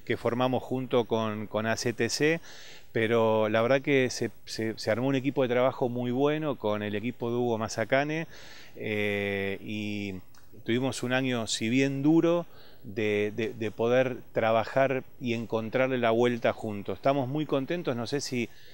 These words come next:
sabés, pero la categoría de T C es la más antigua del mundo, eh, eh, eh, eh, de competición. Así que, y es muy argentina, tiene mucho arraigo, es muy federal y nosotros estamos presentes en todo el país.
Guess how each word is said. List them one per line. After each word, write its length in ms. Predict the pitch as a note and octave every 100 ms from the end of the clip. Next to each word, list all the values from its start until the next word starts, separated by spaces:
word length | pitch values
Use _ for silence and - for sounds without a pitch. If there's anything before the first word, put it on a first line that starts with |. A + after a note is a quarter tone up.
| -
sabés, 300 | - A#2 D3 -
pero 160 | C#3
la 120 | A#2
categoría 840 | G#2+ A2 A#2 A#2+ C3 C3+ C3 A#2+ A2
de 140 | A2
T 160 | G#2 A#2
C 420 | - E3 F#3 B2
es 60 |
la 100 | G#2+
más 220 | A#2 C3+ C3
antigua 320 | B2 C#3+ C3+
del 100 | B2+
mundo, 460 | C#3+ C3 A2 G2+ G#2+
eh, 520 | - G#2 G#2 G#2 G2+ G#2
eh, 20 |
eh, 500 | A2 G#2 G2 G2+ F#2+ - - - -
eh, 280 | A#2+ G2 F#2+
de 100 | G2
competición. 840 | G2+ G2+ G#2+ G#2+ G#2 C3+ A2+ G2 - - - -
Así 300 | G2+ B2 A2+
que, 480 | A#2 A2+ A2 G#2 G#2
y 120 | A2+
es 60 | A#2
muy 280 | A#2+ D#3
argentina, 640 | C#3+ B2 B2 B2+ D#3 E3+ C#3
tiene 280 | A2+ A#2+ A2
mucho 720 | A2 A2+ A2 A#2 C#3 - C3
arraigo, 540 | A#2+ B2+ C#3+ D3 C#3
es 60 | G2
muy 320 | A#2 D3 D#3
federal 640 | - A#2+ A#2 B2+ C#3+ D#3+
y 100 | -
nosotros 420 | G2+ F#3 A#2 A#2 F#2+
estamos 320 | - A#2+ A2
presentes 520 | - G#2+ A#2 A2+ G#2
en 120 | G#2
todo 140 | G#2 A#2
el 100 | A2
país. 380 | A#2 B2+ D#3+